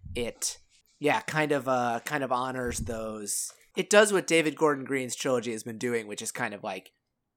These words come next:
playing on and commenting on previous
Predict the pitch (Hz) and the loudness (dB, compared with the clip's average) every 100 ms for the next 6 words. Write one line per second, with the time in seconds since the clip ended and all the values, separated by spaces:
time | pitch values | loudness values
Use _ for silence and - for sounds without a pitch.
0 | _ - 151 147 139 131 131 127 127 113 | _ 0 2 4 2 0 0 2 0 -4
1 | 117 - 131 127 113 117 107 104 101 101 | -8 -4 -4 -4 -8 -10 -10 -12 -12 -14
2 | 87 127 113 107 101 101 - | -12 -8 -8 -8 -10 -6 -6